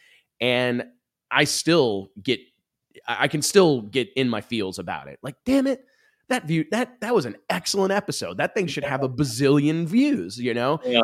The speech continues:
Speaker 1: But it's just, there's so many things that are out of your control. Speaking about technology and kinda s-, switching gears here,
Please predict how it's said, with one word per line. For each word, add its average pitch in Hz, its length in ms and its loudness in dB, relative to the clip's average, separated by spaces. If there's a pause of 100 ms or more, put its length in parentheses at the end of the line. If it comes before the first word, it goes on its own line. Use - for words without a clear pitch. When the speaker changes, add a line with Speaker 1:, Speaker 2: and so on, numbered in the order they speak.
Speaker 1:
But 190 140 6
it's 190 180 2
just, 214 220 2
there's 185 180 2
so 180 280 2
many 160 180 2
things 139 400 -2
that 113 140 -4
are 107 180 -4
out 120 160 4
of 110 100 -2
your 117 140 -2
control. 113 400 -4
Speaking 226 380 2
about 151 240 2
technology 123 560 0
and 101 100 -6
kinda 127 180 -2
s-, 101 80 -6
switching - 540 -4
gears 113 320 0
here, 101 300 -4